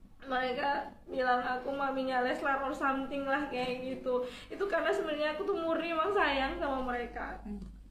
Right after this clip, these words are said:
Speaker 1: Dan aku tuh murni taunya Bang Bilar tuh juga dari Dede Lesti, semenjak Dede Lesti ada. Seben-, maksudnya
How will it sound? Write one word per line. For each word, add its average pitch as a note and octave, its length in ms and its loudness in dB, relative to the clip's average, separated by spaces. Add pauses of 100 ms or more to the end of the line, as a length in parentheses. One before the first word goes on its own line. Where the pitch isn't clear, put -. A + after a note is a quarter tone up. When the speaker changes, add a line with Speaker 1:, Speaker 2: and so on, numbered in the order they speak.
(120)
Speaker 1:
Dan D4+ 240 4
aku E4+ 300 2
tuh G#4 180 4
murni F4+ 680 -2
taunya D#4+ 520 2
Bang D4 240 0
Bilar C#4+ 320 0
tuh F4 100 -6
juga F4 240 0
dari C4+ 320 -2
Dede B3 300 -2
Lesti, B3+ 320 -4
semenjak C#4 560 -2
Dede B3+ 240 2
Lesti B3+ 340 -2
ada. A3 680 -4
Seben-, A#3 340 -8
maksudnya C4+ 400 -2